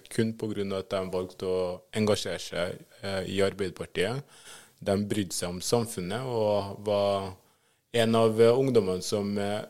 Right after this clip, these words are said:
ønsket å forandre verden og samfunn. Eh, og at de skulle, eh, miste livet på grunn av det,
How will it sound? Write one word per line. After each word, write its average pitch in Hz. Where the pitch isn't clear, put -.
ønsket 135
å -
forandre 87
verden 87
og 90
samfunn. 95
Eh, 98
og -
at -
de 104
skulle, 107
eh, 101
miste 110
livet 87
på 110
grunn 104
av 107
det, 151